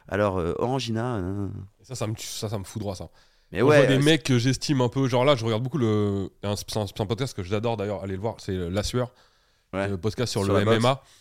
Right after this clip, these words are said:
Speaker 1: Ouais,
Speaker 2: donc
Speaker 1: ouais,
Speaker 2: il
Speaker 1: ouais.
Speaker 2: parle vraiment de combat, c'est des mecs qui font du combat, nan, nan, et
Speaker 1: Ouais.
Speaker 2: c'est des,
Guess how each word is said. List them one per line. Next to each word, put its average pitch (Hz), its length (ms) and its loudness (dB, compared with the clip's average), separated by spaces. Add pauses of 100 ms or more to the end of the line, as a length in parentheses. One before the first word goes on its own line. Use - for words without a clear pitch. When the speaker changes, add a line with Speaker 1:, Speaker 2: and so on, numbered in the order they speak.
(180)
Speaker 1:
Ouais, 98 160 2
Speaker 2:
donc 95 100 -2
Speaker 1:
ouais, 80 40 -4
Speaker 2:
il - 40 -4
Speaker 1:
ouais. 107 60 -8
Speaker 2:
parle 110 160 0
vraiment 113 320 0
de 107 80 0
combat, 107 460 -2
c'est 104 100 -8
des 95 80 -6
mecs 104 140 -4
qui 92 80 -10
font 113 200 -8
du 95 120 -8
combat, 104 240 -4
nan, 101 120 -2
nan, 113 200 -2
et 101 60 -8
Speaker 1:
Ouais. 101 40 -4
Speaker 2:
c'est 98 180 -2
des, 95 160 -6